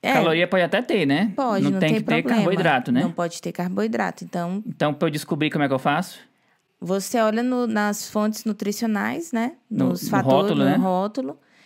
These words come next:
Speaker 1: E aí você vê se ele tem, se tem alguma coisa adicionada. Porque geralmente adoçante é pra não ter o problema da, da, quem tem diabetes, pra não aumentar a, a glicose no sangue, né? Então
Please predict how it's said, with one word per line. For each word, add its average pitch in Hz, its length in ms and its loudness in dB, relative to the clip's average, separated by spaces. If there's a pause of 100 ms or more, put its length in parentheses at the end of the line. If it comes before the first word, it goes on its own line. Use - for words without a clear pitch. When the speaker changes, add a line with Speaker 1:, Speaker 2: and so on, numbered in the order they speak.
(280)
Speaker 1:
E 214 160 0
aí 208 140 2
você 214 300 -2
vê 240 220 0
se 240 140 -2
ele 240 160 0
tem, 220 640 0
se - 220 -8
tem 180 440 -4
alguma 170 280 -2
coisa 190 260 0
adicionada. 185 840 -2
Porque 247 220 -6
geralmente 277 460 -4
adoçante 254 580 -4
é 330 160 -8 (680)
pra 254 540 2 (720)
não 233 320 0
ter 285 140 2
o 285 60 -2
problema 254 420 2
da, 247 380 0
da, 196 420 -2
quem 220 160 -4
tem 220 140 -2
diabetes, 196 420 -2
pra 202 140 -4
não 180 100 -4
aumentar 190 640 -4 (100)
a, - 40 -6
a 170 40 -6
glicose 214 520 -4
no 214 100 -2
sangue, 208 500 -4
né? 180 180 -6
Então 214 200 -4